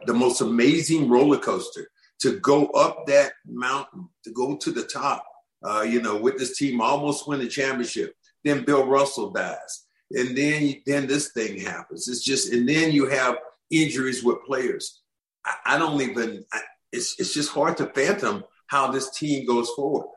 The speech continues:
Now, Gary, one of the things I, I was, I applauded you about, because every person in America, and I know every person of color in America was sitting there thinking like, "So what about the woman?" And your question was,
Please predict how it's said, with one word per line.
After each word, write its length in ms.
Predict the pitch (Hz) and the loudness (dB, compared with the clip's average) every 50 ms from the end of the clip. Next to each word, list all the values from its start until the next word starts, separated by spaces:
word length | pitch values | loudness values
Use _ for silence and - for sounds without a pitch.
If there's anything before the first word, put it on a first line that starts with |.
| _ _ - | _ _ -4
Now, 160 | 127 131 123 120 | -2 -2 0 2
Gary, 280 | 139 170 202 190 175 | 2 4 4 4 4
one 140 | 156 165 165 | 2 0 0
of 60 | 156 | -2
the 100 | 143 135 | -2 -4
things 300 | - 147 147 143 123 127 | -4 -4 -4 -4 -4 -2
I, 240 | 131 131 139 143 - - - | -2 0 0 0 -2 -4 -4
I 140 | 107 120 135 | -2 0 0
was, 320 | 135 131 117 110 104 - - - | 0 -2 -4 -8 -10 -12 -8 -6
I 120 | 127 143 | -4 -4
applauded 540 | 151 - - - 135 131 127 120 110 98 101 | -4 -6 -6 -6 -4 -4 -2 -4 -6 -6 -4
you 180 | 120 139 131 110 | 0 0 0 0
about, 280 | 92 101 98 101 - - - | 0 -4 -6 -6 -8 -10 -14
because 320 | - - 110 95 92 - - _ _ _ _ _ _ - 123 | -18 -16 -14 -14 -14 -16 -18 _ _ _ _ _ _ -2 0
every 300 | 143 160 170 180 175 170 | 2 4 4 4 2 2
person 420 | - 175 165 160 - - 147 147 | 2 0 0 0 -2 -4 -2 -2
in 120 | 147 147 | -2 -2
America, 600 | 147 135 139 139 135 117 104 - - 110 104 101 - _ _ _ _ _ _ _ | -2 0 0 2 2 2 0 -2 -6 -12 -14 -14 -16 _ _ _ _ _ _ _
and 100 | 98 101 | -12 -8
I 40 | 101 | -2
know 160 | 120 139 139 | 2 4 4
every 200 | 143 160 160 - | 4 2 2 -2
person 340 | - - 156 - - 151 139 | -2 -2 -2 -2 -2 -4 -6
of 100 | 123 - | -8 -4
color 300 | - 160 143 143 139 117 | -2 -2 0 0 0 -2
in 60 | 110 | -4
America 440 | 110 107 107 107 104 104 104 - 107 | -6 -4 -4 -2 -2 -4 -4 -6 -8
was 180 | 98 104 101 - | -8 -8 -6 -4
sitting 200 | - 147 135 127 | -4 -4 -2 -2
there 240 | 127 123 113 92 - _ - - _ | -4 -4 -6 -8 -14 _ -20 -4 _
thinking 320 | 147 147 - - 123 120 | 0 0 0 -2 -4 -2
like, 240 | 120 113 - - - - - - | 0 0 -2 -4 -6 -12 -20 -14
"So 380 | - - 185 156 - - - - - _ | -2 2 2 2 2 0 -4 -10 -14 _
what 440 | - 123 120 131 175 226 254 214 370 | -8 0 4 4 6 6 6 4 4
about 380 | 196 196 202 190 185 - - - | 4 2 2 2 0 -4 -4 -4
the 100 | 180 170 | -4 -4
woman?" 400 | 151 170 190 196 190 170 - - _ _ _ _ _ _ 123 | -2 -2 -4 -4 -4 -6 -10 -12 _ _ _ _ _ _ -8
And 180 | 135 135 135 | -8 -8 -8
your 240 | 127 127 131 120 110 | -4 -2 0 0 0
question 600 | - - 190 170 160 156 - - 147 139 131 123 | 0 -2 -2 -2 -2 -2 -4 -4 -4 -4 -2 -4
was, 160 | 123 123 123 | -4 -4 -4